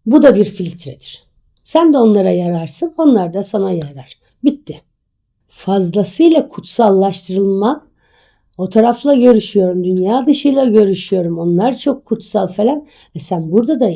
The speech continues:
ilah arayışını çarptırıyorsun.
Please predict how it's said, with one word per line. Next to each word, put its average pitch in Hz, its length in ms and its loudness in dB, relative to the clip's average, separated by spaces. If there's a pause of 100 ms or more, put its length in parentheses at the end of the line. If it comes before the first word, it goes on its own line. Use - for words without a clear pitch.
(300)
ilah 214 440 0 (280)
arayışını 202 800 0 (840)
çarptırıyorsun. 190 1000 -2